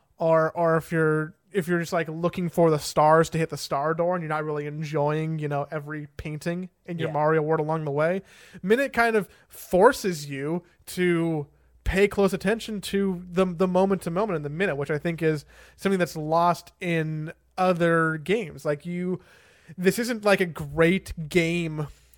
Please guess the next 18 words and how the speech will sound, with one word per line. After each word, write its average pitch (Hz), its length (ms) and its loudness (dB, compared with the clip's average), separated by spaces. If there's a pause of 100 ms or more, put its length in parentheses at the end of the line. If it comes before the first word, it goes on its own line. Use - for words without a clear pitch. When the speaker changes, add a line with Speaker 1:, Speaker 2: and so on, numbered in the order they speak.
(160)
Speaker 1:
to 160 540 0
listen 160 320 -2
to 147 80 0
a 131 40 -2
podcast - 720 -6
or 147 80 -6
Speaker 2:
No, 139 300 2
absolutely 120 760 0
not. 107 360 -12
Speaker 1:
because 208 540 4 (280)
you 214 680 0 (520)
really 233 440 2
need 226 160 -2
to 185 60 0
focus. - 1120 0 (460)
And 392 100 0
not, 453 340 2
like, 202 260 0